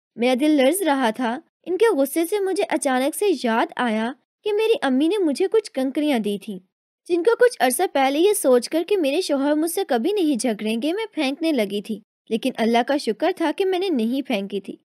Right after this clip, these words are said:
मैंने फौरन वो निकाल ली और पानी में घोलकर शौहर को पिला दिया। मेरे शौहर ने जैसे ही पानी का गिलास खत्म किया,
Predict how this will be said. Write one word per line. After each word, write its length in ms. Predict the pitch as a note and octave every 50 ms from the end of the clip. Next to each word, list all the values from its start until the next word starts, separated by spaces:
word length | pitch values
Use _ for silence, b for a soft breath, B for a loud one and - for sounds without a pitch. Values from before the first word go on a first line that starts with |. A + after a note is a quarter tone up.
| _ _ -
मैंने 200 | G#4 A4 A4+ A#4+
फौरन 320 | - - F4 E4+ G4 G#4+
वो 160 | G#4+ G#4+ A4+ A4+
निकाल 460 | G4 F4 E4+ - B3 A3+ A#3+ D#4 F4+
ली 200 | D#4+ C4+ C4 C#4+ D4+
और 160 | - - G4 G4 -
पानी 300 | D4 C#4 C4+ C#4+ D#4 F4
में 160 | G4 G4+ F#4
घोलकर 360 | - C#4 C#4+ B3 A#3+ A#3 E4+ F4
शौहर 300 | - - D4+ C#4+ D#4+ D#4
को 120 | D#4 D4 C4
पिला 280 | - - G3+ G3 F#3+ F#3+
दिया। 240 | F#3+ G3 G3 F#3 - _ _ _ _ _ _ _ _
मेरे 140 | A#3 A#3+ B3+
शौहर 260 | A#3+ C4+ B3 A#3+ B3
ने 120 | B3 C4 B3
जैसे 300 | A3 A#3+ A3+ A#3 - B3
ही 120 | D4+ D#4 C#4
पानी 280 | - B3 A#3 A#3 B3 C4+
का 160 | - D4+ D#4
गिलास 320 | C4+ B3+ A#3 A#3+ C4 C#4+ -
खत्म 360 | - A3+ G#3 - A#3+ D4 F#4
किया, 340 | F#4 - E4 C4+ B3+ C#4 D#4+